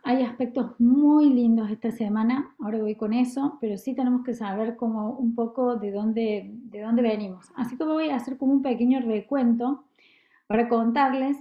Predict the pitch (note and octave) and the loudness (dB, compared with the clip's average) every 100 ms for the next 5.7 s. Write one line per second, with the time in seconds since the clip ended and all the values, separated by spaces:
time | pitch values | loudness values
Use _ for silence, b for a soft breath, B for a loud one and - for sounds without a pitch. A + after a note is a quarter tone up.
0 | - F#3+ - A#3 B3 C#4 - D#4 C4 A#3+ | -8 -16 -6 0 2 2 0 2 4 2
1 | A#3 B3 B3+ C4+ - A#3 A#3 A3+ - C4 | 2 0 -4 -6 -6 -4 -2 -2 -2 0
2 | B3 A#3+ A3 G#3+ A3 G#3+ G3+ G3+ A#3 A#3 | 2 0 0 -2 -4 -6 -6 -8 -6 -4
3 | A3 G#3+ A#3+ C4 - A#3 B3 - b b | -4 -2 -2 -4 -6 -4 -4 -10 b b
4 | b b - B3 D4 D#4 C4+ A#3+ A3 G#3+ | b b 0 2 4 2 0 -4 -6 -4
5 | A#3 A3 B3 G#3+ G3 G3 F#3 | -4 -2 -2 -2 -2 -8 -12